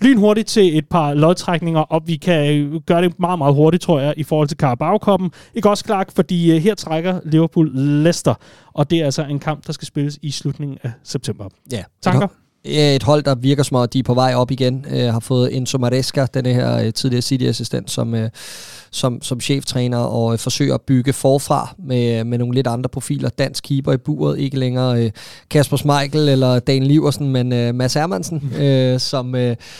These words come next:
Speaker 2: som nu skal, øh, bære Leicester tilbage i Premier League, og de har fået en god start i, i Championship, så, øh, det bliver en svær opgave, fordi vi har meget andet at koncentrere os om. Øh, men jeg glæder mig til at se nogle af de, øh, lidt yngre kræfter, som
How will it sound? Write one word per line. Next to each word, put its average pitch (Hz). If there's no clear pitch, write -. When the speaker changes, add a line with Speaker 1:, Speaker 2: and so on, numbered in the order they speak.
Speaker 2:
som 143
nu 135
skal, 127
øh, 120
bære 127
Leicester 139
tilbage 127
i 131
Premier 123
League, 120
og -
de 139
har 123
fået 127
en 120
god 123
start -
i, 113
i 117
Championship, 117
så, 107
øh, 104
det 143
bliver 175
en 165
svær 185
opgave, 147
fordi 160
vi 143
har 127
meget 120
andet 120
at 127
koncentrere 123
os -
om. 139
Øh, 104
men 123
jeg 113
glæder 131
mig 185
til 180
at 160
se -
nogle 147
af 151
de, 143
øh, 127
lidt 139
yngre 156
kræfter, -
som 135